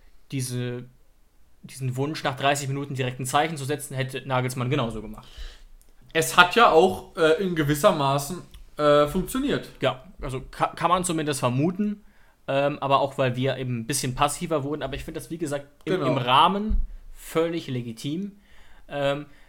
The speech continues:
Speaker 1: die Frage ist dann natürlich immer, wenn wir das zwei eins kassiert hätten, muss man natürlich wieder selber, ähm, richtig die Zügel in die Hand nehmen, aber das ist ja zum Glück nicht passiert.
Speaker 2: Ja, ja, exakt.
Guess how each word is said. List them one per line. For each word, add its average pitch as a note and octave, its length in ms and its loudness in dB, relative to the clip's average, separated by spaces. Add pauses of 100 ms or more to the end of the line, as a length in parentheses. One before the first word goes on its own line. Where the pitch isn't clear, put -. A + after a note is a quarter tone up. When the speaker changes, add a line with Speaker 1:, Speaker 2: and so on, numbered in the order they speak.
(120)
Speaker 1:
die C#3+ 60 -6
Frage D#3+ 340 -2
ist E3 120 -8
dann D3+ 80 -6
natürlich D3+ 340 -8
immer, C#3 200 -4
wenn F#3+ 200 0
wir F3+ 60 -2
das E3+ 200 -8
zwei - 260 -2
eins D3 260 -6
kassiert - 520 -6
hätten, E3+ 560 -2 (280)
muss D#3 180 -4
man D3 140 -4
natürlich C#3+ 380 -4
wieder C#3 200 -2
selber, C3 600 4 (340)
ähm, B2+ 280 0
richtig C3 260 -6
die C3 100 -12
Zügel C3+ 300 -4
in A2+ 100 -2
die B2 100 -4
Hand C3+ 160 0
nehmen, C3+ 120 -6
aber B2 100 -6
das A#2+ 80 -12
ist - 60 -6
ja B2+ 80 -6
zum B2 120 -10
Glück B2+ 180 -8
nicht C3 160 -6
passiert. - 400 -8 (1500)
Speaker 2:
Ja, C3+ 200 -4 (140)
ja, C3 260 -8
exakt. C#3 480 -10